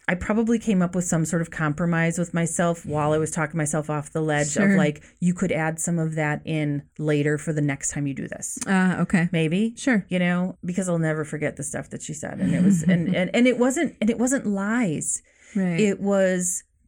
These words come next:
Speaker 1: very specifically crafted in the way that she said it.
Speaker 2: Sure. Okay.
Speaker 1: You know, so when she said,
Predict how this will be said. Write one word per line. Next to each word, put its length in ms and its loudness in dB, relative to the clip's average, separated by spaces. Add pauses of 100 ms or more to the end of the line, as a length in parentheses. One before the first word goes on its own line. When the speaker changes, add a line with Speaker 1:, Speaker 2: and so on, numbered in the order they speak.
(140)
Speaker 1:
very 600 2
specifically 1120 0
crafted 800 -4
in 140 2
the 100 2
way 240 2
that 180 -2
she 220 -6
said 540 0
it. 400 -6 (160)
Speaker 2:
Sure. 580 2
Okay. 320 2
Speaker 1:
You 100 2
know, 340 4 (140)
so 220 2
when 200 2
she 220 0
said, 840 2